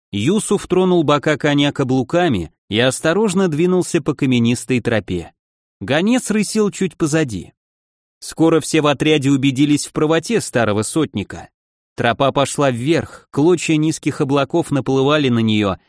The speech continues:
оставляя влагу на застывших камнях.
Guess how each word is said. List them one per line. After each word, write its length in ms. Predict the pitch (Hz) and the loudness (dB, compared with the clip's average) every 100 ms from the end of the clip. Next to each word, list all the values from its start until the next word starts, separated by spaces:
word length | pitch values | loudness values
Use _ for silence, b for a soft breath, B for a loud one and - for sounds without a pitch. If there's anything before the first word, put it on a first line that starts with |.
| _ - | _ -4
оставляя 640 | 117 - 143 139 143 139 | -4 0 0 2 2 2
влагу 380 | 127 147 143 135 | 2 0 2 0
на 120 | 131 | 2
застывших 680 | 117 123 - 143 - 135 - | 0 -2 0 -4 -2 -4 -4
камнях. 640 | 131 123 101 87 - | -2 0 0 -4 -8